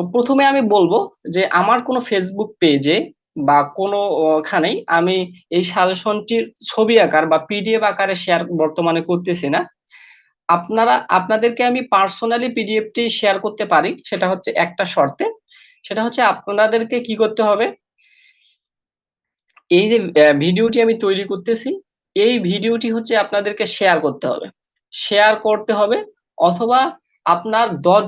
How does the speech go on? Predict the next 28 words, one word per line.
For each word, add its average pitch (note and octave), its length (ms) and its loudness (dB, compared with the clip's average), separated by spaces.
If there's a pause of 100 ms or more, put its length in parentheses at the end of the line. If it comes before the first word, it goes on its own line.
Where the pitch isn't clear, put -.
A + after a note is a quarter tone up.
জন A#3+ 180 2 (560)
বন্ধুকে G#3 640 0 (380)
মেনশন G3 480 -2
করতে F3+ 240 -4
হবে D3 200 -2
কমেন্টে। C#3+ 420 0 (720)
যদি F#3+ 240 -2
আপনারা B3+ 340 2 (140)
কমেন্টে, A#3+ 580 0 (640)
আহ, D3 80 2
দশ F3 240 4
জন A3+ 220 0
বন্ধুকে A3 420 0
মেনশন F3 500 0
দেন, A3+ 160 2 (440)
দিয়ে A#3 160 -2
তার G#3 240 0
একটা G#3 360 -2 (100)
স্ক্রিনশট F3+ 580 0 (640)
আমাদের A3+ 340 4
এই A3 160 0
যে G#3+ 80 2
WhatsApp F3 560 0
যে G3 100 -4
নাম্বার D#3 320 2
আছে, C#3+ 240 -4 (340)
এই F3 120 0
WhatsApp E3 460 -2